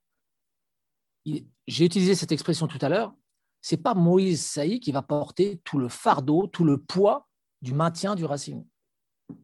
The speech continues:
Laissez-le tranquille, laissez-le grandir, d'accord ? Voilà, il y a des garçons ici qui ont plus d'expérience, qui ont peut-être à l'heure d'aujourd'hui plus de talent, je dis bien à l'heure d'aujourd'hui, plus de talent,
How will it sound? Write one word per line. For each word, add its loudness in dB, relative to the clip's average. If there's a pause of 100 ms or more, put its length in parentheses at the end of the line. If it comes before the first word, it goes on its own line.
(140)
Laissez-le -4
tranquille, -4
laissez-le 2
grandir, 2 (420)
d'accord ? -2 (540)
Voilà, -6
il -4
y 0
a 0
des 4
garçons 2
ici 0
qui -4
ont -2
plus 0
d'expérience, -2 (1080)
qui -10
ont -8
peut-être 2
à 2
l'heure 2
d'aujourd'hui -2
plus 0
de 4
talent, 0 (220)
je -20
dis -10
bien -6
à -6
l'heure -2
d'aujourd'hui, -6 (140)
plus 0
de 2
talent, 0